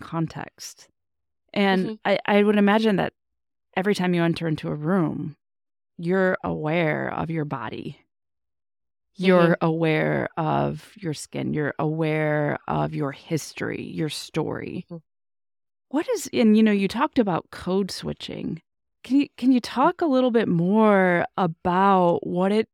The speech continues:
Speaker 1: what that is like to pastor in these contexts?
Speaker 2: Yeah, I,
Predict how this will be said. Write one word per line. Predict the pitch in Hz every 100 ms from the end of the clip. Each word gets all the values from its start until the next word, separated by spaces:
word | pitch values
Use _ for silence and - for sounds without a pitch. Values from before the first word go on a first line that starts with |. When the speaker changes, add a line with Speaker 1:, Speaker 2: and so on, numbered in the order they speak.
| _ _ _ _ _
Speaker 1:
what | 202 220 359 -
that | 247 -
is | 196 170
like | 170 170 160 147 165 - - - _
to | -
pastor | 190 - 190 202 - 180 170
in | - 180 180
these | 160 160
contexts? | - 175 180 - - - - - - _ _ _ _ _ _ _ _ _ _ _ _ _ -
Speaker 2:
Yeah, | 165 175 165
I, | 131 180 180